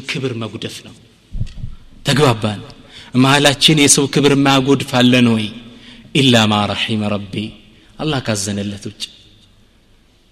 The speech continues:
ስለዚህ ብዙ ከባኢር ወንጀሎች አሉብን ማለት ነው። ተውባ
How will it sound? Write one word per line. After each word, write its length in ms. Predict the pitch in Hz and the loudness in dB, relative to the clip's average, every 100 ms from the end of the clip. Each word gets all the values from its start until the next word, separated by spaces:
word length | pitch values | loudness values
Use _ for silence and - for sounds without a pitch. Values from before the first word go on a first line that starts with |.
| _ _ _ _ - _ _ _ - | _ _ _ _ -20 _ _ _ -8
ስለዚህ 400 | - 190 165 208 190 | -2 0 2 0 -2
ብዙ 220 | 156 170 208 | -4 0 -2
ከባኢር 520 | - 151 147 170 170 160 | -4 -8 -8 -8 -8 -6
ወንጀሎች 500 | 160 147 160 151 - | -4 -4 -4 -2 -4
አሉብን 400 | 139 135 117 113 | -4 -6 -6 -8
ማለት 280 | 101 95 - | -10 -12 -14
ነው። 120 | - - - - - - | -18 -18 -20 -18 -18 -2
ተውባ 300 | - 202 185 | 4 6 8